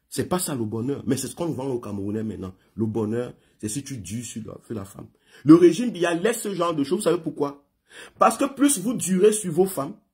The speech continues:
plus vous oubliez qu'il faut sortir dans la rue revendiquer vos droits. C'est de ça qu'il est question.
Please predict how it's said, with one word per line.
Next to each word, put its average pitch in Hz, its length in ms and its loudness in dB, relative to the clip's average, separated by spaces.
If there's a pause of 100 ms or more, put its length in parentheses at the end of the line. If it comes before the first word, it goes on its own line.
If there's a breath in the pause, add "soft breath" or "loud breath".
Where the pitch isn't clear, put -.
(2500)
plus 214 220 4
vous 196 220 0
oubliez 156 480 -4
qu'il 160 100 -10
faut 156 140 -4
sortir 131 500 -8 (720)
dans 147 140 2
la 120 140 0
rue 131 160 -2
revendiquer 113 520 -4
vos 123 160 -6
droits. - 360 -14 (1200)
C'est - 160 0
de 117 80 -2
ça 190 180 0
qu'il 165 160 -4
est 120 120 -2
question. 123 360 -6